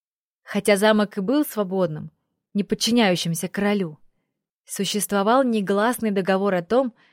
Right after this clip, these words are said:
что во время войн или восстаний строение может быть использовано как гарнизон и, сохраняя нейтралитет, всё же предоставить свои стены – для доблестной королевской армии.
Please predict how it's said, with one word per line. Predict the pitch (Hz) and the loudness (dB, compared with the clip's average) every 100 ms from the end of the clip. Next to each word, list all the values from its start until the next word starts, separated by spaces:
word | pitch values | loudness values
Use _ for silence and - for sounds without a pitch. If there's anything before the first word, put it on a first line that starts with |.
| _ | _
что | - - 202 | -10 0 4
во | 202 | 6
время | 208 202 196 | 6 6 4
войн | 180 202 262 220 | 2 6 6 6
или | - 190 180 | 0 -2 -2
восстаний | 185 - - 269 240 170 - _ _ - | -2 -2 2 2 2 -6 -10 _ _ -18
строение | - 208 190 214 262 226 | -6 0 2 2 2 2
может | 196 233 220 | 2 0 -2
быть | 190 202 | -6 -6
использовано | 180 - 247 240 220 214 214 | -8 -2 0 0 0 0 -2
как | - 220 | -6 -6
гарнизон | 196 233 240 269 214 226 165 151 _ _ _ _ _ _ - | 2 2 2 -2 0 0 -2 -8 _ _ _ _ _ _ -8
и, | 202 | -6
сохраняя | 190 208 208 208 208 190 | -2 -2 2 2 2 2
нейтралитет, | 180 175 190 196 196 311 330 - _ _ _ _ | 0 -2 -4 -4 -2 0 0 0 _ _ _ _
всё | - 277 | 4 4
же | 247 | 4
предоставить | 240 240 277 294 220 170 170 | 0 4 4 6 4 2 0
свои | - 165 165 | -4 -6 -6
стены – | - 262 285 208 170 _ _ | -4 0 0 -2 -8 _ _
для | 185 208 196 | -2 0 4
доблестной | 190 214 214 208 190 180 | 4 4 2 -6 -6 -4
королевской | 185 180 175 170 - 190 - | -4 -2 -4 -4 -8 -8 -4
армии. | 165 156 147 - | -2 -2 -4 -12